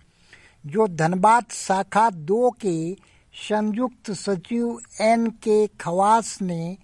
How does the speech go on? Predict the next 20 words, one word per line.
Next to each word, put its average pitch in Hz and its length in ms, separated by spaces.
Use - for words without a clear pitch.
धनबाद 185 600
रेल 226 320
मंडल 208 540
कार्यालय 202 680
के 208 240
कल्याण 208 600
निरीक्षण 208 840
ऑफिस 196 600
में 175 360
राकेश 220 800
कुमार 214 440
सिंह 233 460
से 180 500
प्राप्त 254 560
किए, 185 480
जो 214 340
आज 202 560
सभी 233 480
शाखाओं 208 760
को 208 420